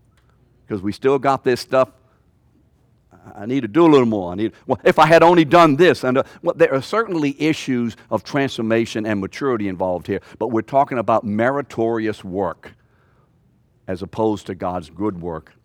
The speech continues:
of grace. You see, God now will relate to David and to us continually and forever as if we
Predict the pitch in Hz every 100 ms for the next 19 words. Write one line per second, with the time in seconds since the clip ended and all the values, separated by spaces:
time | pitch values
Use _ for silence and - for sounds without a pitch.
0 | _ _ - 76 73 80 65 - - _
1 | _ _ _ _ _ _ _ _ _ _
2 | _ _ _ _ - 117 147 101 120 135
3 | 156 151 - _ - 110 127 135 147 131
4 | 107 104 101 110 123 143 - 101 120 139
5 | 139 147 110 107 120 104 120 131 - _
6 | _ 104 87 147 165 151 151 139 - 110
7 | 120 95 80 _ _ _ _ _ _ -
8 | 110 - 151 151 _ 98 143 151